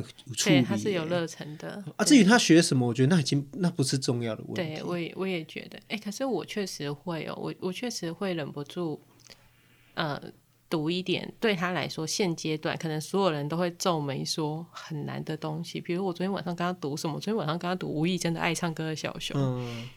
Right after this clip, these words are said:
Speaker 2: 我老公忍不住问我说：“你真的觉得他现在就可以读这个吗？”但我其实想的事情是，先撇除掉他后面的东西，他可以，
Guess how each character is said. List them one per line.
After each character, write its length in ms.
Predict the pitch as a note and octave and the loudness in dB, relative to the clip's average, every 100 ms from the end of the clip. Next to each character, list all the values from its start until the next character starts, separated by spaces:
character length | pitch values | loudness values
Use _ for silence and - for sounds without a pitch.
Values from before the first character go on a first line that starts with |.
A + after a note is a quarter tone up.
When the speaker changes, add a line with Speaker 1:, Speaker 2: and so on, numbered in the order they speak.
| - | -2
Speaker 2:
我 160 | F#3+ | 2
老 140 | B3 G3 | 4 4
公 200 | G3 G#3 | 2 2
忍 160 | D#3+ | 0
不 60 | D#3 | 0
住 320 | G3 G3+ F3 - | 0 0 -2 0
问 200 | G#3+ F3 | 2 2
我 100 | - | -2
说 280 | - E3+ | -4 -2
：“你 120 | D#3+ D#3+ | -2 -2
真 220 | - D4 | -2 -2
的 240 | D4+ C#4 B3+ | -4 -8 -10
觉 380 | - - E3 E3 | -10 -2 0 0
得 320 | E3+ G3 F3 F3 - - - - | -2 -2 -2 -6 -20 -20 -20 -14
他 160 | - A#3+ | 0 2
现 220 | A#3+ A#3+ | 4 2
在 140 | G#3+ | 2
就 100 | G#3 | -2
可 140 | G#3 G3 | -2 -2
以 80 | E3 | -2
读 200 | D3 D3 | -4 -4
这 140 | E3+ | -4
个 160 | D3+ - | -4 -8
吗？” 300 | - - F#3 - _ - - - _ _ - | -8 -8 -10 -12 _ -20 -20 -20 _ _ 2
但 180 | D4+ D4 - _ | 2 2 -6 _
我 280 | - - E3+ | -14 -2 0
其 200 | E3+ - | 2 0
实 160 | A#3+ B3+ | -2 -2
想 240 | A3 D3 | 0 -2
的 160 | C#3+ D3+ | -4 -6
事 180 | - G3+ | -2 -2
情 260 | F#3 D#3 | -2 -4
是， 380 | D#3 G3 F3 - - | -2 -2 -2 -2 0
先 240 | - C#4 | 2 4
撇 180 | C4+ F3+ | 4 2
除 220 | F3+ D#3+ | 2 -2
掉 200 | G3 F#3+ | 0 0
他 200 | F3 G3 | 0 0
后 160 | G3 F#3 | 0 2
面 180 | F#3+ | 2
的 100 | D#3+ | 0
东 200 | D3+ D#3+ | 0 0
西， 100 | E3+ | 0
他 160 | F3 G3+ | -2 -4
可 180 | G3+ D#3+ | -4 -4
以， 140 | - | -6